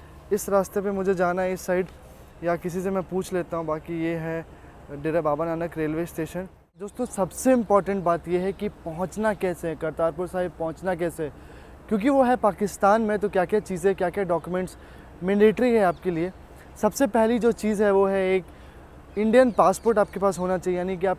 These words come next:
Indian passport holder होने चाहिए। अगर आपके पास Indian passport है तो आपको, अ, apply करना होगा करतारपुर corridor के लिए। लगभग पन्द्रह दिन पहले, मेरा सजेशन है कि आप एक महीने पहले apply कर दीजिए, बीस दिन या एक महीने पहले। प्रकाश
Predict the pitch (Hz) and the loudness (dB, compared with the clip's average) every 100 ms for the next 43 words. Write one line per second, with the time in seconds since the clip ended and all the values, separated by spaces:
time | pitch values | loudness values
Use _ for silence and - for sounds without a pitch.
0 | - 196 214 208 185 185 196 196 165 180 | -4 -2 -2 0 0 0 -2 -2 0 0
1 | 185 180 170 160 156 151 170 - - - | 2 -2 -4 -4 -4 -4 -8 -16 -20 -18
2 | - 196 214 208 233 180 208 220 247 220 | -2 2 2 2 -2 -2 -4 0 0 2
3 | 196 190 214 220 - 175 165 - - - | 2 2 2 0 0 0 0 0 -18 -20
4 | - - - 214 247 240 - - - 202 | -20 -20 2 6 6 4 -6 -14 0 0
5 | - 233 247 - - - - - 190 190 | 2 4 4 4 -6 -20 -18 -2 2 4
6 | 185 185 202 202 214 214 226 226 214 208 | 4 2 2 6 6 6 2 4 2 0
7 | 196 160 185 180 208 196 190 185 185 190 | -2 2 2 2 -2 0 2 2 2 0
8 | 175 160 170 - - 165 196 185 233 - | -2 -2 -4 -8 -14 -2 -2 2 0 2
9 | 196 190 220 220 208 190 185 214 - - | 2 4 4 4 2 2 2 0 -6 -20
10 | - - 175 233 254 233 220 240 226 226 | -20 -8 0 2 2 2 2 0 0 0
11 | 208 208 202 226 220 214 208 208 202 190 | 2 0 2 -2 -2 -2 0 0 0 0
12 | 196 185 190 180 160 202 185 202 196 185 | 0 -2 -2 -2 -2 -6 -4 -4 -2 -4
13 | 180 175 160 156 170 180 - - - - | -4 -6 -4 -4 -4 -6 -18 -20 -20 -2
14 | 185 175 185 208 240 | -2 2 2 2 -2